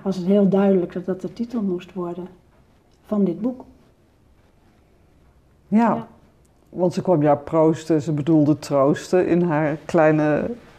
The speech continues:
Speaker 2: meisjestaal, hè?
Speaker 1: Ja.
Speaker 2: En dat had een reden.
Speaker 1: Ja,
Speaker 2: Ja.
Speaker 1: dat klopt. Ja, ja. En,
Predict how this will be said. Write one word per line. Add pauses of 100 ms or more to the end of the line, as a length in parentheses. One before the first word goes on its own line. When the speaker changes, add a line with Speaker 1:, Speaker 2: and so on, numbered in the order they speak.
Speaker 2:
meisjestaal,
hè? (320)
Speaker 1:
Ja. (760)
Speaker 2:
En
dat
had
een
reden. (240)
Speaker 1:
Ja, (300)
Speaker 2:
Ja.
Speaker 1:
dat
klopt. (220)
Ja, (360)
ja. (840)
En,